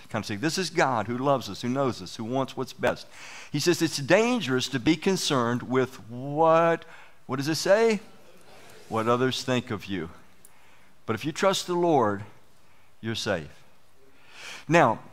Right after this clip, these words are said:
you say, "Randy, that's not realistic." I mean, we're, we're always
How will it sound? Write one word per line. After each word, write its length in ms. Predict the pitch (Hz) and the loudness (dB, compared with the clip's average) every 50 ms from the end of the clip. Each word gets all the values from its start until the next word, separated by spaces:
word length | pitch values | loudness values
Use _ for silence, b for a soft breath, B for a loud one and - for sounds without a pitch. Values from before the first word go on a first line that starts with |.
| - - - - - - | -20 -20 -20 -20 -14 -10
you 80 | 165 175 | -8 -4
say, 140 | - - 185 | 0 0 0
"Randy, 220 | 180 190 190 170 | 0 0 -2 -2
that's 240 | 160 196 202 - - | -2 -4 -2 -2 0
not 160 | 220 180 143 | 0 0 0
realistic." 640 | 127 131 127 131 151 190 - 233 - - 175 139 - | 0 0 0 0 0 -2 -4 -6 -4 -4 -4 -2 0
I 40 | 127 | 0
mean, 480 | 131 139 139 143 143 - 87 85 82 - 101 131 | 0 0 0 -2 -2 -6 -10 -14 -16 -16 -14 -8
we're, 360 | 151 156 170 175 170 160 151 | -4 0 0 2 2 0 -2
we're 260 | - - 156 165 160 | -4 -4 -4 -2 0
always 600 | 165 180 208 240 254 226 185 139 117 - - - | 0 0 -2 -2 -4 -6 -6 -6 -6 -8 -10 -12